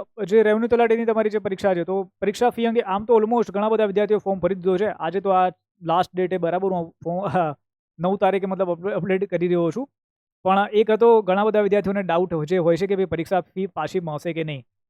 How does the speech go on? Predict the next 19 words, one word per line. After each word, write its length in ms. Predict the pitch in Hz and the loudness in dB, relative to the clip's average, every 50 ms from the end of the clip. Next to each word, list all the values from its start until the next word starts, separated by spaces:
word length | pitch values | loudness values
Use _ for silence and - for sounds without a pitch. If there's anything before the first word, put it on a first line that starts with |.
| _ _ - | _ _ -10
તો 80 | 180 180 | -10 -6
તે 200 | - - 190 196 | -2 0 0 2
પણ 140 | 196 220 | 2 2
આપણે 240 | 208 190 180 202 202 | 0 0 0 2 2
આ 220 | 190 185 185 190 - | 2 4 2 0 -2
સેશનની 360 | - 170 160 - 190 185 185 | -4 -8 -8 -6 -6 -6 -4
અંદર 140 | 180 180 180 | -2 -2 -2
જરા 220 | 160 175 170 180 | 0 0 0 0
જોઈ 180 | 160 170 202 214 | 2 4 4 4
લઈશું. 260 | 196 180 180 247 247 | 4 2 -2 -4 -4
પરીક્ષા 320 | - 180 170 - - 185 | -4 -4 -4 -2 -4 -4
ફી 120 | 170 - 185 | -2 -4 -4
અંગે 160 | 175 170 175 | -4 -4 -4
તો 80 | 190 | -4
બધાને 300 | 175 165 151 160 165 165 | -4 -4 -2 -2 -2 -2
almost 340 | 165 156 156 160 165 - - | -4 -4 -4 -6 -6 -6 -6
ખ્યાલ 180 | - 151 151 170 | -6 -6 -4 -4
જ 80 | 156 | -4
હશે 160 | 147 135 - | -4 -6 -8